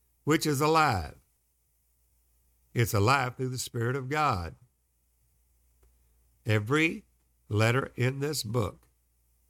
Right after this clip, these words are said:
is an attribute of Jesus. Somebody said, "What do you mean by that?" <clears throat> Jesus is, uh, the Alpha and Omega. That is the first and last letter of the Greek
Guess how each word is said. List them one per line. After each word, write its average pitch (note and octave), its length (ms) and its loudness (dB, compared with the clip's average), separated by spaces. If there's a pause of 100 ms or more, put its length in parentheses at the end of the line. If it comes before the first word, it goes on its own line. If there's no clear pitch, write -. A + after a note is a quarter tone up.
(440)
is A#2 200 2
an G2 200 -4
attribute C#3+ 680 -2
of F3+ 140 -6
Jesus. C#3+ 680 -4 (500)
Somebody D#3+ 240 -4
said, C#3+ 120 -2
"What F3 120 -4
do F3+ 60 -4
you D#3 80 -4
mean D3+ 240 -4
by D3+ 120 -6
that?" D3 360 -8 (1080)
<clears throat> G2 240 -4 (360)
Jesus C3 580 0
is, B2+ 580 0
uh, G#2+ 140 -6 (580)
the A2+ 220 2
Alpha A2+ 420 0 (460)
and A#2 120 0
Omega. G2 400 -2 (1080)
That D#3 140 2
is G#2+ 140 2
the G2+ 80 0
first C3 340 -2
and G2 120 -2
last A2 260 0
letter B2 400 0
of G#2 180 -4
the G#2+ 220 -2
Greek A#2+ 460 -4